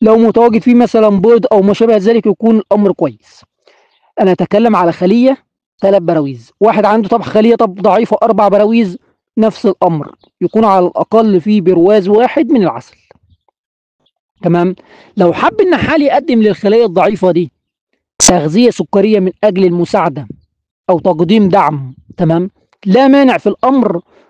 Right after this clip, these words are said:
بس يكون كمية التغذية قليلة جدًا على أساس ما تتخمرش، ويكون التغذية بدون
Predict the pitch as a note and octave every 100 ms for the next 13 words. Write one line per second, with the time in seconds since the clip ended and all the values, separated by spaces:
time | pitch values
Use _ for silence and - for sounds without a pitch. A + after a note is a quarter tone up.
0 | _ G3+ C4+ - A#3 G#3 C4+ A#3+ G3 G3+
1 | F#3 C4 E4 B3+ G#3+ - F#3 D#3 F#3+ D#3
2 | C#3 _ _ - F#3+ F#3+ C#4 C4+ A3+ A3
3 | A3 D4+ D#4 _ _ _ _ _ - E3+
4 | D#3+ - A3 F#3 F3 F3 G3 G3 B3+ C4+
5 | - - _ _ _ _ _ _ _ -
6 | F3+ F#3 - D#4+ C#4 - G3+ F3 F#3+ C4+
7 | C4 F4+ - E3 F#3 G#3+ C#4+ A3